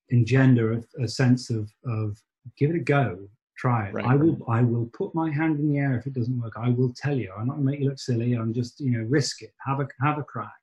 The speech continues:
Speaker 1: And, and always, also the feeling with the, with the, with that filming approach we talked about with Chaz and the lighting approach with
Speaker 2: Yeah.
Speaker 1: Chaz, um, the ability for actors to do different things each time.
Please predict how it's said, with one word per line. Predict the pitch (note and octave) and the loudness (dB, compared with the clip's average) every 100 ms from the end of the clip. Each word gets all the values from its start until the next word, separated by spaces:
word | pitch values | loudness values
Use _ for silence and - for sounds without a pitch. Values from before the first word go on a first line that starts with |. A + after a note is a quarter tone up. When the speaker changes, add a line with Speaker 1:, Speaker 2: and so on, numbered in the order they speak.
| _ _ _ _ _ _ | _ _ _ _ _ _
Speaker 1:
And, | C3 C3+ D3 | 4 4 4
and | D3 D3 | 2 4
always, | E3 G3 F#3 | 8 8 6
also | F3+ F3+ F3 | 4 0 2
the | C#3 | 0
feeling | C3 E3 C#3+ | 4 6 6
with | B2+ | 6
the, | C#3 | 4
with | C#3 B2+ | 2 2
the, | B2 C#3+ | 2 0
with | B2 | -2
that | B2+ - | -2 2
filming | E3 C#3 | 4 4
approach | B2 B2 A#2+ | 2 -2 -2
we | A#2 | -6
talked | B2 B2 - | -4 -6 -8
about | A2 | -10
with | A2 G2+ | -10 -12
Chaz | - D#3 C3 | -8 -4 -4
and | G#2+ F#2 | -4 -6
the | |
lighting | F#2 D3+ D#3+ C3 | -4 -4 -2 -4
approach | - G#2+ - _ _ | -6 -12 -16 _ _
with | A#2+ | -6
Speaker 2:
Yeah. | A2 | -6
Speaker 1:
Chaz, | G2+ A2 _ _ _ _ _ _ _ - | -8 -14 _ _ _ _ _ _ _ 2
um, | C3 C3+ - _ _ - | 4 4 0 _ _ 2
the | C#3+ | 4
ability | B2+ E3+ F#3 D#3+ | 6 4 4 0
for | B2+ C#3+ | 2 2
actors | C#3 C3 B2 | 2 -4 -4
to | |
do | B2+ C3+ | 2 2
different | B2 B2+ C3 | 2 -2 -2
things | C#3 B2+ | 0 0
each | A#2 - - | -2 -10 -14
time. | G#2 | -14